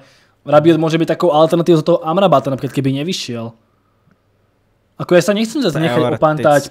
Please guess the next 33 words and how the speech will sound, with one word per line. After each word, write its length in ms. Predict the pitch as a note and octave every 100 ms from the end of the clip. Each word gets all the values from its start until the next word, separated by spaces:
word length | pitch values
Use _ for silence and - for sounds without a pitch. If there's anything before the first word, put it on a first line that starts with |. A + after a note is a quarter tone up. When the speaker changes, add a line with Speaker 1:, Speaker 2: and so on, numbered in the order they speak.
| -
Speaker 1:
poslednými 520 | C#3+ E3 D3 D3 D3
týmy, 320 | D3 C#3+ C#3+
ale 160 | C#3 C#3
zas, 240 | C#3 D3 - _ _ _ _ _ _ _ _
keď 100 | D#3+
budeš 200 | F3 B3+ A#3
od 80 | E3+
Rabiota 320 | F3 G#3 F#3+
očakávať, 560 | D3+ D3 F3 F3 E3
že 40 | D3
ty 40 | D#3
vole, 240 | E3 E3 D#3 _ _ -
má 200 | C#3+ D#3
tam 160 | F#3+
tvoriť 340 | F#3 C#3 D#3+ F3
hru 120 | E3
v 60 | D3
Juventuse, 600 | C3+ C#3 C3+ B2+ D#3+ E3 E3 _ _ _
lebo 400 | C3 C#3+ D3+ D3+ _
nikto 320 | E3 E3 G3+
iný 120 | F3 E3+
tam 160 | F3
nie 160 | D3 C3+ D3+
je, 20 |
tak 120 | D#3 - -
samozrejme, 320 | - D#3+ E3+
že 80 | D#3+
ten 80 | C#3+
Speaker 2:
Hmm. 40 | C#3+
Speaker 1:
Rabiot 160 | D#3
ti 120 | D3
nedá 440 | C#3+ D3 C#3+ C3 A#2
asi 400 | B2 - C3+